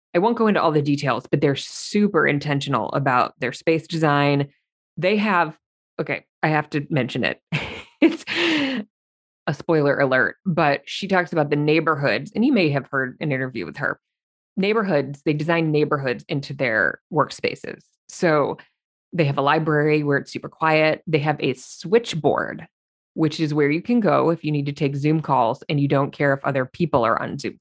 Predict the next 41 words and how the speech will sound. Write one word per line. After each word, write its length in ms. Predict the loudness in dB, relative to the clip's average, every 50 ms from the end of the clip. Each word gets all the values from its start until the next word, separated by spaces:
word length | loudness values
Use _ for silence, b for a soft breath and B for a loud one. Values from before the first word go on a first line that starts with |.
| _
calls. 260 | -10 -10 -10 -12 -14 _ _ _ _
So 300 | -4 0 2 2 4 2
you're 180 | 2 2 0 0
just 180 | 0 -2 0
talking 320 | 2 0 2 2 0 0 0
to 100 | 0 0
a 60 | -2
team 240 | -2 -2 -2 0 0
member. 400 | 0 0 0 -2 -4 -4 -6 -12 _ _ _ _ _ _ _
Why 220 | -2 0 2 2
take 220 | 2 2 2 2 2
up 120 | 0 0
a 60 | -2
pho-, 280 | -2 -2 -2 -2 -2 -4 _
phone 180 | 0 2 2 2
room 200 | 2 0 0 0
when 120 | 0 0
you're 100 | 0 0
talking 280 | 0 0 -2 -2 -2 -4
to 80 | -4 -4
a 40 | -2
team 200 | 0 0 2 2
member? 280 | 2 2 2 0 0
It's 140 | 0 -2 -6 _ _ _
maybe 260 | -2 0 2 2 2
not 300 | 2 2 2 2 0 0
a 40 | -4
super 260 | -6 -6 -4 -4 -4
confidential 540 | -4 -4 -6 -4 0 0 0 2 2 0 0
conversation, 920 | 2 0 0 2 2 0 2 2 2 2 2 2 2 2 2 2 0 2 0
but 160 | 0 -2 -2 -8 _ _
it's 180 | -4 -2 2 2
on 180 | 2 2 0
Zoom. 280 | -2 -6 -6 -6 -10 -14 -16 _ _ _ _ _ _ _ _ _ _ -4
So 340 | 0 2 2 2 2 0 -4
you 180 | -4 -4 -4 -2
can 200 | -2 -2 0 0
be 120 | 0 2
in 80 | 0 2
a 60 | 2
room 400 | 2 2 2 0 0 -4 -6 -8